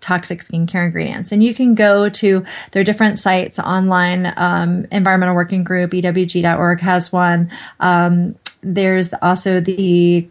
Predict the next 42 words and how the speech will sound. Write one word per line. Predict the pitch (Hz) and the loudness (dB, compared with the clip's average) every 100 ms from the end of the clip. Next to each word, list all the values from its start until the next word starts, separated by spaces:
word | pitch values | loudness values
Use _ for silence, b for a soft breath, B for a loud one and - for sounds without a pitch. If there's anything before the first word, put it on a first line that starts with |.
| - | 0
uh, | 170 170 170 170 - | 2 4 2 0 -4
Campaign | - 196 208 190 | -2 2 2 2
for | 190 | -2
Safe | 190 180 175 | 0 0 0
Cosmetics. | 190 170 175 180 180 - | 0 0 0 -2 -2 -2
I | |
really | 175 180 | -2 0
like | 175 165 | 0 -2
their | 185 185 | 0 2
website. | 180 180 175 175 165 165 | 2 0 0 0 0 -2
Also, | - 170 180 196 185 190 B B B B | 0 0 2 0 0 0 B B B B
the | 190 170 | -2 0
Campaign | 175 208 214 202 | 0 0 2 -2
for | 190 | -4
Safe | 185 180 | -6 -2
Cosmetics, | 196 170 180 175 170 | -2 0 0 0 -4
you | 175 | -4
can | 185 | -2
go | 180 | 0
there | 180 175 | 2 2
and | 170 175 | 2 0
you | 214 | -2
can | 196 | -2
learn | 185 190 | 2 2
about | 190 170 - | 4 2 -2
skincare | - 175 170 175 | -2 -4 -2 -2
ingredients | 175 175 175 175 170 - | -2 -2 -2 -2 -4 -4
and | 180 | -4
which | 175 - | -4 -2
ones | 175 180 | 0 0
to | - 196 | 0 2
avoid. | 180 170 165 165 165 B B B B | 2 4 4 2 -2 B B B B
So | - 254 254 240 - - - | -2 2 2 0 -6 -16 -2
that's | 208 254 269 | 2 2 2
the | 285 | -4
first | 285 214 196 | 0 -2 -2
key, | - 170 - 160 - | -8 -10 -10 -14 -8
is | 185 | -4
what | 185 180 | -2 -2
I | |
discovered. | 170 175 170 113 76 - _ - | -2 -6 -4 -4 -6 -10 _ -2
And | 220 208 202 | 2 2 -2